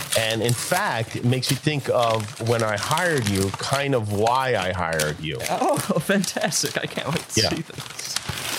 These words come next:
Speaker 2: Okay. Oh, it's, this is very well wrapped. Some people might go too far. I'll just say it.
Speaker 1: Yeah,
Speaker 2: This has
Speaker 1: it
Speaker 2: got a
Speaker 1: is. It's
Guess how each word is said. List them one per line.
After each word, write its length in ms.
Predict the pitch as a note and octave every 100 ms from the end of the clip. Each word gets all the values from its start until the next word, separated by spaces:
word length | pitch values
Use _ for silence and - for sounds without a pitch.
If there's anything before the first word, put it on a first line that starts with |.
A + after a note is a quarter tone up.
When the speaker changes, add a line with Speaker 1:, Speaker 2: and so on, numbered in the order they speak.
| - - - - - - - - - - - - - - - - - - - - - - -
Speaker 2:
Okay. 420 | D#3+ D3 - F3 D3
Oh, 140 | B3+ D3
it's, 160 | C3+
this 200 | - D4
is 120 | G#4 F3+
very 420 | D3 F3+ A#3+ D#3+
well 200 | C3+ A#2
wrapped. 240 | A#2+ -
Some 180 | - D#4
people 400 | F#4 B3 G#3 - -
might 300 | E3 F#3+ D#3+
go 120 | F3
too 200 | - E3+
far. 280 | F#3+ E3+ A#2
I'll 100 | A#2+
just 220 | D#3+ -
say 180 | F#3+ D3
it. 80 | G2+
Speaker 1:
Yeah, 100 | D#2+ -
Speaker 2:
This 140 | F#3 G#3
has 100 | G3
Speaker 1:
it 40 |
Speaker 2:
got 140 | F3
a 80 | D3+
Speaker 1:
is. 140 | - -
It's 320 | A2 G#2 -